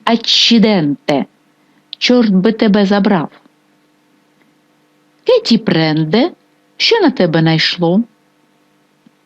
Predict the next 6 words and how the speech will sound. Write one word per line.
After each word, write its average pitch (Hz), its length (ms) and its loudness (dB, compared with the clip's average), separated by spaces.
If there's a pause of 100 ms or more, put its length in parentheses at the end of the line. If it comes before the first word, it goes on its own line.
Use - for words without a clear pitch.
(720)
Farsi 185 480 0
prendere 311 720 2
dai 226 260 2
dubbi. 151 760 -2 (480)
Сумніватися 262 1160 0
в 233 420 0